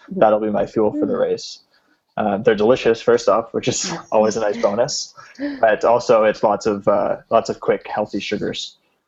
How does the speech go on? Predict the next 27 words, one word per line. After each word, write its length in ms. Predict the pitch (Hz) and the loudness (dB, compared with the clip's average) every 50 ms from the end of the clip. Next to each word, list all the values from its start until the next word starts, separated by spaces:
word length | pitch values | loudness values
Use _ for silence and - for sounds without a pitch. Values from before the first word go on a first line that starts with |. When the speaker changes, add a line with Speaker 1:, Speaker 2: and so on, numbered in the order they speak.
| _ _ - | _ _ -6
Speaker 2:
Um, 280 | - 110 104 - - 104 | -4 -2 -2 -2 -2 -4
Speaker 1:
Yeah. 180 | 98 - 165 - _ _ _ _ _ _ _ _ _ | -6 -8 -10 -16 _ _ _ _ _ _ _ _ _
Speaker 2:
yeah. 280 | - 107 110 95 85 - - _ _ _ _ _ _ _ _ _ _ _ _ _ _ _ _ - - | -6 -4 -2 -2 -4 -6 -8 _ _ _ _ _ _ _ _ _ _ _ _ _ _ _ _ -6 -2
And 140 | 117 113 117 | 0 2 4
then 60 | 120 | 4
after 240 | 123 139 139 - 131 113 | 4 4 4 4 2 4
race, 200 | 107 104 - 113 | 4 2 2 0
I 40 | |
just 180 | 104 107 - - | -2 -2 -4 -4
eat 80 | 139 101 | -4 -4
everything. 340 | 80 - 82 90 80 82 - - _ _ _ _ | -4 -4 -4 -4 -6 -8 -10 -14 _ _ _ _
<laughs> 300 | _ _ - - - - | _ _ -20 -8 -2 0
Su-, 1040 | - 320 277 - - 330 - - 381 330 - - 339 - - - 262 214 - - - - | 0 0 0 2 0 2 4 4 2 2 0 -2 -4 -4 -4 -4 -2 2 2 2 0 -2
sushi's 460 | - - 156 139 - - 147 127 - | -2 2 2 2 2 0 -4 -2 2
my 200 | 135 117 113 110 - - | 2 2 2 2 0 -4
sushi. 580 | - - 151 139 135 - - 127 120 117 113 | -2 0 2 2 2 0 -2 -2 -2 0 0
Uh, 160 | 110 113 113 - | -2 -2 -4 -4
some 200 | - 127 120 110 | -4 -4 0 2
vegetarian 480 | 123 113 107 - - 123 113 107 107 | 0 0 0 0 0 2 2 2 0
sushi 420 | - - 120 113 110 - 113 110 - | -4 -4 -4 -4 -4 -2 -2 -2 -2
is 120 | - - | -2 -2
my 240 | 113 104 101 104 101 - _ _ - - - | -2 -2 -2 -4 -4 -8 _ _ -20 -4 0
go-to 540 | 113 101 101 - - 110 104 95 104 - - - | 2 2 2 0 -2 -2 -2 -2 -2 -6 -4 0
post 260 | - 104 101 - - | 0 0 0 0 -2
race 380 | 107 95 - - - - - - | -2 -2 -2 -2 -6 -8 -6 -2
'cause 340 | - 104 127 135 - - - - | -2 -2 -2 -4 -10 -6 -2 0
I, 120 | 196 202 | 0 0